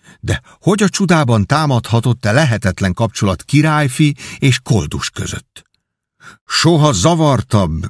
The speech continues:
izgatottabb és hüledezőbb gyülekezetet. Aztán pedig tréfából ruhát cseréltünk.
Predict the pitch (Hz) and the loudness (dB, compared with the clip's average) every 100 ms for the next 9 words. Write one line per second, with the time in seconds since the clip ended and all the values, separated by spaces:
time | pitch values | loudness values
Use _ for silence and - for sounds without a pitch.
0 | - 160 143 135 123 107 - - 87 82 | -4 -2 0 0 2 0 -2 -4 -4 -4
1 | - - - 147 143 - - 202 120 87 | -10 -18 -4 0 0 2 4 6 4 2
2 | 92 82 90 80 92 80 - 76 69 - | 0 0 0 0 -2 -2 -6 -6 -8 -10
3 | - - - _ _ _ _ _ _ _ | -14 -18 -20 _ _ _ _ _ _ _
4 | _ _ _ 147 - 160 165 170 - 214 | _ _ _ -4 2 2 4 0 0 -2
5 | 185 156 151 151 165 170 143 107 - 98 | 0 2 2 2 4 2 0 0 2 2
6 | 90 - - 73 | 0 -4 -6 -6